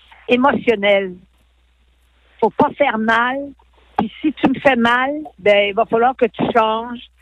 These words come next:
Et puis, tout est une question de sentiment, de perception. Et c'est encouragé par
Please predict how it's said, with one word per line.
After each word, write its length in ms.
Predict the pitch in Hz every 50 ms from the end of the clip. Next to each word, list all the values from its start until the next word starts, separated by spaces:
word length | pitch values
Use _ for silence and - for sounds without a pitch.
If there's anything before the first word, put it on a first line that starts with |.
| _ _ _ _ _ _ _ _ _ -
Et 140 | 226 233 -
puis, 320 | - - 262 269 254 220 - - _ _ -
tout 160 | - 415 440 - -
est 140 | 320 - -
une 140 | 294 285 254
question 720 | - - 262 214 - - - - - 285 294 294 302 311 302 - _ _ _ _
de 140 | 165 214 214 226 226 -
sentiment, 680 | - 330 349 370 - - - - 233 233 214 214 220 233 285 - _ _ _ _ _ _ _ -
de 60 | 226 202 - _
perception. 960 | - 349 339 - - - - 285 254 - - - - - 208 220 214 220 233 277 - _ _ _ _ _ _ - - - -
Et 100 | 262 233 -
c'est 220 | 349 349 - - 339
encouragé 720 | 339 330 - - 330 320 277 285 262 226 202 208 285 302
par 160 | 247 - -